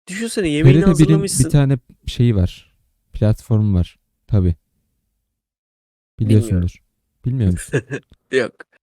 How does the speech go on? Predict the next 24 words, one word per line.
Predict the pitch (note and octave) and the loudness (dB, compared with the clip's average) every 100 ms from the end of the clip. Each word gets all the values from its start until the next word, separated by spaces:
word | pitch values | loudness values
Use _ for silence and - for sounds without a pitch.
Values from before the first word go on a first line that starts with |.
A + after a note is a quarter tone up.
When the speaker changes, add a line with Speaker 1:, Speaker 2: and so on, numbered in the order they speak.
| - C3 | -16 -2
Speaker 1:
Duydum | D3 F3 F3+ A#3+ | 4 4 2 0
ama | A#3 A3 | 2 2
T | E3 | 2
R | E3 | -2
T | F3+ | -2
bir'in | F3 F3+ | -4 -2
olduğunu | F3 D#3+ E3 D#3+ | -2 -2 -2 -2
bilmiyordum. | F3+ D#3+ C#3 A#3 | -2 -2 -4 -2
Çok | B2 | 0
Speaker 2:
Tamamen | D3 D3 B2+ | 0 0 0
Speaker 1:
içeriğini | A#2+ B2 B2 B2 | 0 0 2 4
de | |
Speaker 2:
ücretsiz | B2 A#2 C#3+ | 2 0 -4
Speaker 1:
bilmiyorum. | G#2 - - _ _ _ _ - | -6 -12 -16 _ _ _ _ -8
Speaker 2:
içerikler. | A#2 A#2+ G#2+ - F#2 F2 _ _ _ _ | -4 -4 -4 -4 -4 -4 _ _ _ _
Hani | G#2 F#2+ F#2+ _ _ - | -2 -2 -4 _ _ -6
T | B2 | -2
V'den | A2 A2 G#2+ | 0 -2 -2
daha | G#2+ | -2
güzel. | G2+ F#2 A2+ - _ _ _ _ _ _ _ _ _ - | -2 -4 -6 -10 _ _ _ _ _ _ _ _ _ -2
Daha | G#2 | -2
kısa. | G2+ - G2 B2+ _ _ _ _ _ _ _ _ _ - | -2 -4 -6 -6 _ _ _ _ _ _ _ _ _ -6
Bildiğim | G#2 F#2+ F2+ | -2 0 0
kadarıyla. | F#2 F2 F2 G2+ | 0 0 -2 -4